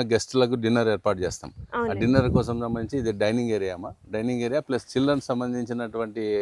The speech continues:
Speaker 1: ఇవి కూడా ఉన్నాయి. అంటే వాళ్ళు భోంచేస్తూ పిల్లలు ఇక్కడ వచ్చేసి రే-, వాళ్ళు ఆడుకుంటూ ఉంటారు.
Speaker 2: అవునులేండి.
Speaker 1: వాళ్ళకి
Speaker 2: కొద్దిగా
Speaker 1: అందుబాటులో
Speaker 2: గేమ్స్
Speaker 1: పిల్లలు
Speaker 2: లాగా కూడా.
Speaker 1: ఉండేటట్లు. ఈ
Speaker 2: మ్మ్.
Speaker 1: వాతావరణం కూడా గ్రీన్‌గా ఉంటే బాగా వాళ్ళకు ప్రశాంతంగా భోంచేసినా కూడా కడుపు నిండా తింటారు వాళ్ళు.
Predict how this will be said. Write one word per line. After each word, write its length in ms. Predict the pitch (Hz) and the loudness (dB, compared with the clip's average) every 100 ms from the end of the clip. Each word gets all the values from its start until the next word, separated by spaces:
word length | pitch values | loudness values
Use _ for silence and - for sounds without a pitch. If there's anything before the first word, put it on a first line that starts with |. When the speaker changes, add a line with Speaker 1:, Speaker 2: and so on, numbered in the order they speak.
| - | -2
Speaker 1:
ఇవి 160 | - 113 | -4 0
కూడా 140 | 123 | 2
ఉన్నాయి. 240 | 104 90 76 _ _ - | 0 -2 -8 _ _ -6
అంటే 140 | 117 | 6
వాళ్ళు 180 | 135 127 | 8 8
భోంచేస్తూ 460 | 104 127 131 135 - | 6 2 4 2 0
పిల్లలు 320 | 147 127 131 123 | 0 2 2 2
ఇక్కడ 160 | 113 | 0
వచ్చేసి 320 | 110 - 117 - | -2 -4 -4 0
రే-, 140 | 113 107 | 2 2
వాళ్ళు 240 | 104 101 98 | 2 0 2
ఆడుకుంటూ 400 | 104 101 120 95 | 0 0 -4 -2
ఉంటారు. 200 | 101 240 | 0 0
Speaker 2:
అవునులేండి. 440 | 220 220 202 196 | 0 -2 -4 -4
Speaker 1:
వాళ్ళకి 80 | 202 220 | 2 2
Speaker 2:
కొద్దిగా 140 | 220 | 4
Speaker 1:
అందుబాటులో 340 | 120 131 269 | 6 8 8
Speaker 2:
గేమ్స్ 160 | 247 - | 8 4
Speaker 1:
పిల్లలు 180 | 247 233 | 6 6
Speaker 2:
లాగా 120 | 240 | 6
కూడా. 120 | 233 | 4
Speaker 1:
ఉండేటట్లు. 360 | 269 104 - 117 - - - | 4 2 0 -6 -8 -10 -6
ఈ 80 | - | 4
Speaker 2:
మ్మ్. 140 | 127 | 8
Speaker 1:
వాతావరణం 420 | 127 123 139 139 139 | 10 8 8 6 4
కూడా 180 | 139 131 - - | 4 2 0 -10
గ్రీన్‌గా 420 | 104 120 127 135 127 | 2 6 6 6 2
ఉంటే 240 | 113 120 123 | 0 -2 -2
బాగా 240 | 113 117 | 2 2
వాళ్ళకు 340 | 113 107 104 - 101 - - - | 2 2 0 -4 -6 -8 -20 -10
ప్రశాంతంగా 460 | 107 - 127 131 | -6 0 0 2
భోంచేసినా 480 | 117 113 117 120 - | 0 0 0 -2 -4
కూడా 160 | 120 123 | -4 -4
కడుపు 240 | 117 98 | -6 -8
నిండా 160 | 110 110 | -8 -8
తింటారు 360 | 107 95 104 92 | -10 -4 -4 -4
వాళ్ళు. 180 | 90 | -10